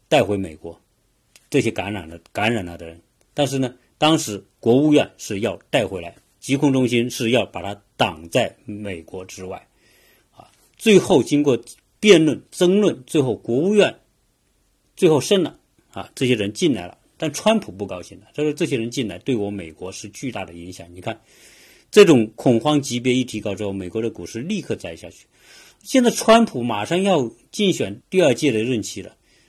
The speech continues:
如果这个事情出点乱子，对吧？股市起不来，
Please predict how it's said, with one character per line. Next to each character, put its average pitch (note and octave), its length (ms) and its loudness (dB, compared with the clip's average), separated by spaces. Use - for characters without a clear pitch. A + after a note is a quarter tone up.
如 G3+ 260 8
果 F3+ 220 6
这 F#3+ 160 2
个 D#3+ 80 4
事 D#3+ 120 0
情 C3+ 200 0
出 D#3 160 -2
点 A2+ 120 2
乱 A#2 280 -2
子， F2 120 -16
对 G#2+ 120 -4
吧？ G2+ 200 -8
股 A#2+ 200 0
市 D3 300 -2
起 - 180 -6
不 C#3 100 -2
来， A#2 300 -2